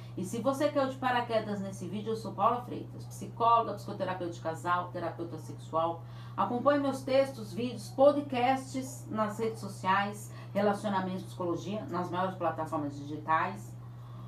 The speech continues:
Os links estão todos na descrição dos, do,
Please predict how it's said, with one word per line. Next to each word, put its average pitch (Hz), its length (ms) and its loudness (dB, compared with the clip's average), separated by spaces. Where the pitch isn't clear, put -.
Os 226 220 -4
links 277 340 4
estão 262 320 0
todos 302 380 10
na 262 160 2
descrição 214 720 -4
dos, 214 240 -6
do, 196 880 0